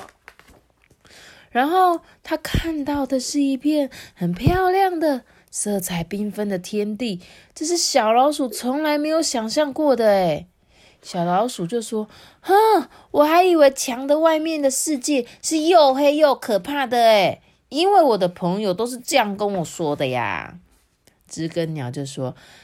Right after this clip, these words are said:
：“他们在用害怕的眼光来看，而你呢，却是用好奇的眼光来看哦，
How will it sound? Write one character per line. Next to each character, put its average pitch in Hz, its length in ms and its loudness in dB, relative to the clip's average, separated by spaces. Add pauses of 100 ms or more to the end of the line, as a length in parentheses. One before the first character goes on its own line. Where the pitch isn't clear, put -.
(180)
：“他 381 320 0
们 349 240 0
在 311 220 2
用 285 260 2
害 262 380 -2
怕 220 280 -8
的 185 120 -4
眼 139 400 -6
光 208 360 -4
来 147 220 -6
看， 175 540 -6 (420)
而 269 240 2
你 359 240 -2
呢， 294 340 0 (220)
却 202 240 -4
是 185 200 -6
用 180 200 -4 (160)
好 381 340 0
奇 175 280 -6
的 143 100 -6
眼 123 260 -6
光 135 220 -6
来 127 140 -6
看 156 340 -6
哦， 143 300 -6